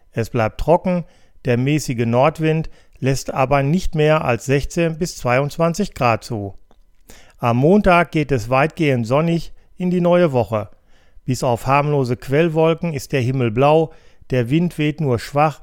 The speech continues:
und die Temperaturen steigen auf zwanzig bis sechsundzwanzig Grad an. Am Dienstag ist es noch einmal durchweg sonnig und trocken.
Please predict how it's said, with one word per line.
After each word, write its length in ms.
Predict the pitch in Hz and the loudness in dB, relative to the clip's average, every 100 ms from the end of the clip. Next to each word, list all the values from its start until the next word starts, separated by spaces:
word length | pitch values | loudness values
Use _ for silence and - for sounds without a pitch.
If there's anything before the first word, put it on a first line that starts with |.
| - - - | -20 -16 -2
und 180 | 214 | 0
die 120 | 196 160 | 0 0
Temperaturen 800 | 165 147 131 131 - 180 175 | 0 0 0 0 0 0 0
steigen 480 | 156 - 131 135 143 | -4 -2 0 0 0
auf 180 | 120 110 | -2 -4
zwanzig 600 | - 143 147 147 175 - | -4 -2 0 -2 -6 -6
bis 180 | 190 170 | -6 -2
sechsundzwanzig 760 | 185 - 185 - 190 175 185 | -2 -2 -6 0 0 0 -4
Grad 280 | - 170 185 | -4 -2 -2
an. 340 | - 113 104 - - _ _ _ - - - - | -2 -2 -4 -12 -20 _ _ _ -20 -20 -20 -10
Am 240 | 135 120 117 | -2 -2 0
Dienstag 640 | 156 202 - 190 180 - | 0 0 2 2 2 0
ist 200 | 190 - | -8 -8
es 140 | 143 | -6
noch 160 | 170 120 | -4 -4
einmal 380 | 143 165 160 147 | -2 2 2 2
durchweg 440 | 139 147 127 113 | 0 -2 -2 -4
sonnig 380 | 113 143 160 165 | 0 0 0 -2
und 160 | 196 - | -4 -2
trocken. 400 | 135 127 107 | -2 -2 -6